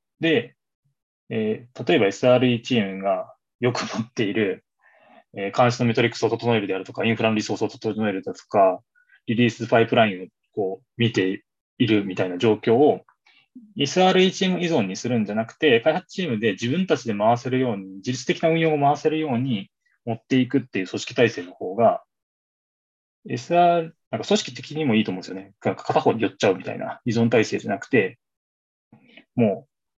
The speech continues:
このシステムに関してはもう開発も、えー、インフラ、運用、インフラっていうか運用チームも全員がもう把握できてる状態みたいなのを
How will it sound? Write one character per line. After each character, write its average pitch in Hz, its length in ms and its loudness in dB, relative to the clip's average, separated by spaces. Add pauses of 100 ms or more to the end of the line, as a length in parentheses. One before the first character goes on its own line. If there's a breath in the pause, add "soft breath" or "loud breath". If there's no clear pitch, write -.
(340)
こ - 140 -4
の 156 80 4
シ 170 140 2
ス - 80 -4
テ 147 80 0
ム 110 80 2
に 107 80 2
関 123 220 4
し - 80 -10
て 139 80 -2
は 139 160 6
も 92 220 -8
う - 40 -20
開 - 160 2
発 139 260 0
も、 131 300 -2 (400)
え 98 440 -8
ー、 107 40 2
イ 113 40 4
ン 117 160 0
フ 123 120 -6
ラ、 117 200 -2
運 110 340 -4
用、 104 180 -2 (420)
イ 113 80 -6
ン 107 40 -4
フ - 60 -2
ラ 98 60 0
っ - 40 -6
て - 120 -6
い 98 40 -2
う - 40 -10
か - 80 -8
運 104 220 -2
用 104 160 2
チ - 140 -2
ー 110 40 4
ム 120 60 4
も 123 180 2
全 147 240 0
員 151 200 -6 (140)
が 104 200 2
も 92 100 -8
う - 40 -12
把 135 200 4
握 151 60 2
で 143 100 2
き - 60 -6
て 110 80 -2
る 104 60 -4
状 95 200 -8
態 92 340 -10
み 117 60 -20
た - 80 -14
い - 60 -16 (880 soft breath)
な 131 100 2
の 151 160 6
を - 120 -2